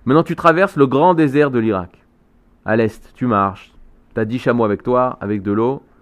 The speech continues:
Tu traverses, tu traverses, tu traverses. Tu vois le nom, tu vois le Lamed de Bavel, tu vois le deuxième Beth de Bavel, tu vois le premier Beth de Bavel,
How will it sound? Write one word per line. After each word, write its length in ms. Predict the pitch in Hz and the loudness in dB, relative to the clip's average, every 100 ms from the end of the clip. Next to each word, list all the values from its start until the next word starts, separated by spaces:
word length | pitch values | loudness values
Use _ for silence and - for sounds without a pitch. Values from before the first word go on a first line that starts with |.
| _ | _
Tu 120 | - 127 | -12 -2
traverses, 540 | 131 113 85 - _ _ _ _ | 2 2 -2 -8 _ _ _ _
tu 120 | 127 | -12
traverses, 540 | 131 135 107 85 - _ _ _ - | -2 0 0 -6 -14 _ _ _ -8
tu 120 | 143 | -4
traverses. 560 | 139 127 80 - _ _ - - - _ | 0 0 -2 -8 _ _ -20 -20 -20 _
Tu 80 | - | 0
vois 140 | 135 | 4
le 100 | 147 | 6
nom, 320 | 151 156 151 - - | 4 2 0 -6 -12
tu 80 | - | -2
vois 100 | 139 | 4
le 120 | 139 | 6
Lamed 360 | 139 147 156 139 | 6 2 0 0
de 80 | 139 | 2
Bavel, 460 | 143 139 160 196 - _ _ _ _ - - | 2 4 2 0 -6 _ _ _ _ -20 -12
tu 100 | 123 | 0
vois 100 | 135 | 2
le 100 | 139 | 4
deuxième 360 | 139 143 151 143 | 4 4 2 4
Beth 180 | 151 | 2
de 80 | 139 | 2
Bavel, 440 | 139 135 143 160 190 - - - - | 0 2 2 -2 -4 -14 -20 -20 -6
tu 80 | 131 | 0
vois 100 | 143 | 2
le 80 | |
premier 260 | 135 151 147 | 2 2 2
Beth 200 | 135 139 | 2 2
de 80 | 135 | 4
Bavel, 420 | 131 123 143 202 | 2 4 2 0